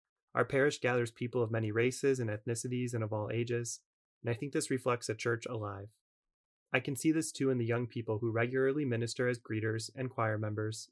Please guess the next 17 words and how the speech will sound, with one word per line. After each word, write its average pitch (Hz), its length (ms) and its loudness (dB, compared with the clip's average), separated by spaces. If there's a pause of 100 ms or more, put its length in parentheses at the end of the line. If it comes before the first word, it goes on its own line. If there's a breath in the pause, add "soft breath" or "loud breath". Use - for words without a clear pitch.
and 113 100 -6
cantors, 131 580 -2 (500)
and 135 100 0
the 143 60 0
students 160 380 2
who 147 60 -2
represent 135 400 2
our 120 100 2
joint 120 280 0
parish 117 320 -2
school 107 320 0
at 107 120 -6
special 117 300 -2
masses 113 440 -2
and 104 140 -4
in 107 80 -2
fundraisers. 107 720 -6